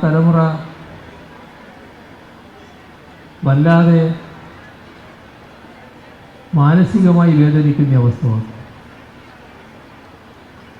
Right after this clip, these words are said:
എത്ര കാലം ഇനി പൊതുവിദ്യാലയം ഉണ്ടാകുമെന്ന ആശങ്കയായിരുന്നു എല്ലാവർക്കും.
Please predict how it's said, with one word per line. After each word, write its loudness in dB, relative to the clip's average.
എത്ര -4
കാലം -4
ഇനി -2
പൊതുവിദ്യാലയം 0
ഉണ്ടാകുമെന്ന -2
ആശങ്കയായിരുന്നു -2
എല്ലാവർക്കും. -4